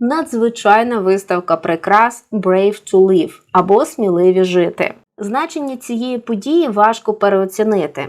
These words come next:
По-перше, експозиція знайомить із політичними прикрасами виключно українських митців. А по-друге, виставка демонструє новий для України і практично невідомий широкій аудиторії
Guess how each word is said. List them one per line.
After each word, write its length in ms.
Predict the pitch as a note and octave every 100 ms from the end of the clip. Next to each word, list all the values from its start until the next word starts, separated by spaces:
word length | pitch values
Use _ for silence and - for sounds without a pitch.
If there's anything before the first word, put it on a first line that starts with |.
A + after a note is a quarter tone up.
| - -
По-перше, 600 | F#3+ A#3+ C4+ - - F#3+
експозиція 840 | F#3 - F#3 F#3 A#3 C#4+ A#3+ F#3+
знайомить 640 | F3+ F3+ E3 F#3 A#3+ A#3+ G3+
із 100 | -
політичними 760 | A3+ A3+ A#3 G#3+ F#3+ - D#3+
прикрасами 760 | D#3+ E3+ - F#3+ C4 - B3+ A#3+
виключно 720 | G3+ G3 G#3+ A#3+ B3 - G3+
українських 720 | F#3 E3+ D#3 E3+ E3 - F3+
митців. 560 | F#3+ G3 - A3+ E3+ - - _ - - -
А 100 | F#3
по-друге, 680 | F#3+ F#3 F3 G3+ D4 D#4+ A3+ -
виставка 560 | F3+ G#3 - D#4 C#4 G#3
демонструє 680 | F#3 F#3 F3+ - B3+ C4+ C4
новий 420 | A#3+ B3 A3+ G#3+
для 160 | F3 E3+
України 640 | E3+ F#3 F3+ A3+ D4+ B3
і 60 |
практично 680 | G#3+ G#3+ G#3+ B3+ A#3+ - A#3+
невідомий 800 | A#3 B3+ C4 A3+ A#3 A3 F#3 D#3
широкій 480 | - F#3 F3 E3+ E3
аудиторії 800 | E3 E3+ F3 A#3+ D4+ D#4 D4